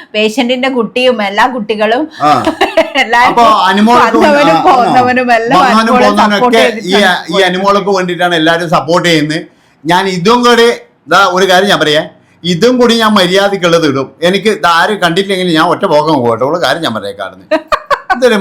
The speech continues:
Speaker 2: മനുഷ്യന്മാരായിടാ. ആന്നേ, കൊതിയാകുന്ന അനുമോളെ,
Speaker 1: ഓളത്തിനൊപ്പം
Speaker 2: അല്ല,
Speaker 1: പോവാ.
Speaker 2: കൊതിയാകുന്ന അനുമോളെ ഫാൻസിനെ കാണുമ്പോ. ഓ, അറിയരുത്, ഇവിടെ ഒറ്റ ഏട്ടന്മാർ ഒരു ഹൈപ്പ് പോലും ചെയ്യത്തില്ലായിരുന്നു. നമ്മളെ വീഡിയോ ഇങ്ങനെ പണ്ടത്തെ പോലെ തന്നെ, എന്നിട്ട് ഓരോരുത്തന്മാരെ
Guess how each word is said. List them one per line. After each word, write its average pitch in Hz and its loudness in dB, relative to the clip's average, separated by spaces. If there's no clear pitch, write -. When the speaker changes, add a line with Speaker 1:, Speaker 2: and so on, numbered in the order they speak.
Speaker 2:
മനുഷ്യന്മാരായിടാ. 180 0
ആന്നേ, 240 2
കൊതിയാകുന്ന 185 2
അനുമോളെ, 170 2
Speaker 1:
ഓളത്തിനൊപ്പം 277 0
Speaker 2:
അല്ല, 277 2
Speaker 1:
പോവാ. 202 0
Speaker 2:
കൊതിയാകുന്ന 190 2
അനുമോളെ 180 2
ഫാൻസിനെ 156 -2
കാണുമ്പോ. 131 -4
ഓ, 226 4
അറിയരുത്, 185 0
ഇവിടെ 220 0
ഒറ്റ - -6
ഏട്ടന്മാർ 180 -2
ഒരു 156 0
ഹൈപ്പ് 156 -2
പോലും 156 0
ചെയ്യത്തില്ലായിരുന്നു. 104 -6
നമ്മളെ - -6
വീഡിയോ 180 2
ഇങ്ങനെ 160 4
പണ്ടത്തെ 156 0
പോലെ 147 0
തന്നെ, 135 -6
എന്നിട്ട് 185 0
ഓരോരുത്തന്മാരെ 165 2